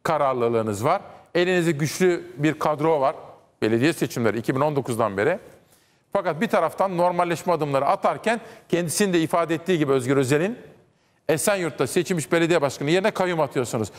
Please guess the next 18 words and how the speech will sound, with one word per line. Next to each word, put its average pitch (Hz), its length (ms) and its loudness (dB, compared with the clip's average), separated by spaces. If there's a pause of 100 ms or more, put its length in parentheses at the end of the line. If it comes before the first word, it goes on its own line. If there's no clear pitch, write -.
(160)
Özgür 139 280 2
Özel 190 260 2
diyor 247 120 0
ki, - 200 -2 (220)
"E, 175 120 -2
nasıl 262 260 2
normalleşeceğiz 135 720 2
arkadaş?" 165 460 0
diye 208 100 2
soruyor. 165 400 2 (720)
Ve 139 60 2
bakın 160 260 -2
bu 175 80 2
da 226 180 0 (420)
dili 160 380 2
çok 202 260 -2
değişmiş, 160 680 0 (140)
sertleşmiş. 151 800 -2